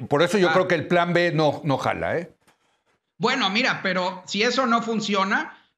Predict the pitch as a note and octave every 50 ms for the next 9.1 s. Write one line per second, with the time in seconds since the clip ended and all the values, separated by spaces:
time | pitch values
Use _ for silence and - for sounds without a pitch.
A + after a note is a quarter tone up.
0 | _ _ _ _ _ _ _ - G3+ F3+ F3+ G3 G3+ G#3+ A#3 B3 A3+ G#3+ - F#3+
1 | E3+ F3+ G3 A3 A#3 A3+ - - F#3 E3 D#3+ D#3+ D#3+ E3 F#3 G3 G3 F#3+ F3 -
2 | - G3 G3 F#3+ - G3+ F#3+ D#3 - E3+ E3 D3+ D#3 D3+ - G3 G#3+ A#3+ G3 D3+
3 | B2 A#2+ A2+ G#2+ G#2 - D3 B2 - A3 B3+ - - - - A2+ A#2 C3 D3 D3
4 | G3 F3+ C#3+ D3 E3 D#3 C#3 - D#3 D3 C#3 C#3 C#3 C#3 C#3 C#3 D3 D3+ D#3+ G3
5 | G3 B3 G#3 D3 A2 G2+ G#2+ A2+ E3+ F#3 C3 G#2+ B2 C#3 A#2+ G2 F2 - - -
6 | - - G2+ G2 - A#2 G2+ A#2 - - _ _ - G#2 - - F2+ - - D4+
7 | D#4 E4 F4 D#4 - - A3+ C4+ D#4 C4+ - - - G3+ - - - C4+ D4+ E4
8 | D#4+ C4 A3+ G3+ F3 - F3+ G#3+ A3+ A3+ B3 A#3+ A#3 A#3 A#3+ B3+ C#4 C4 A3 F#3+
9 | D#3 D3